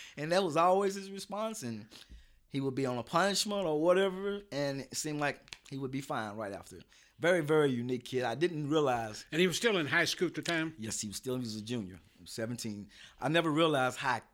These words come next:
Speaker 1: kind he was to other people until after his death, and people was coming to us telling us things that he had done for 'em. And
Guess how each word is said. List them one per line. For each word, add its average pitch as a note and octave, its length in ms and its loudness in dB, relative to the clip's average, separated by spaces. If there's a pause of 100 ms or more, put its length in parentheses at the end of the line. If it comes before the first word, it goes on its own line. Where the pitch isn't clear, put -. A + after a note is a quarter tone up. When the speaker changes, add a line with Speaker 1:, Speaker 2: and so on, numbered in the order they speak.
Speaker 1:
kind D#3 560 -2
he A#2 140 -8
was G#2 300 -8
to A2 100 -14
other G#2+ 220 -10
people E3+ 500 -14 (560)
until A2 480 -8 (240)
after A2+ 300 -10
his G2+ 160 -10
death, G2+ 300 -10 (160)
and F#2+ 100 -14
people A2+ 260 -14
was G2+ 120 -12
coming A#2 320 -6
to G#2+ 120 -10
us G2+ 240 -12
telling A#2 320 -8
us F2 120 -16
things G2 320 -14
that F#2 120 -14
he F#2+ 160 -16
had D#2+ 160 -20
done A#2 320 -8
for - 60 -20
'em. F2+ 260 -18 (640)
And A#2 260 -6